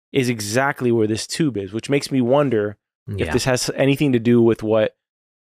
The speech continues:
Speaker 1: um, Mitsuki figured out over in Brazil, which is,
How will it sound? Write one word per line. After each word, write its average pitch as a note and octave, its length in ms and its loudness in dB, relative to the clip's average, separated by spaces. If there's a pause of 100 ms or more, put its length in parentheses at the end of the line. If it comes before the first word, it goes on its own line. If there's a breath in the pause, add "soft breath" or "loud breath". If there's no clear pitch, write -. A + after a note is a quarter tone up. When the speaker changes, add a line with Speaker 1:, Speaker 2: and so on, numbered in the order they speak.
Speaker 1:
um, G2 640 0 (720)
Mitsuki A#2+ 540 -2
figured A2 320 0
out G#2 220 0
over G#2+ 280 -2
in G2+ 100 -8
Brazil, A#2+ 440 0
which A#2 220 -2
is, A2 360 -4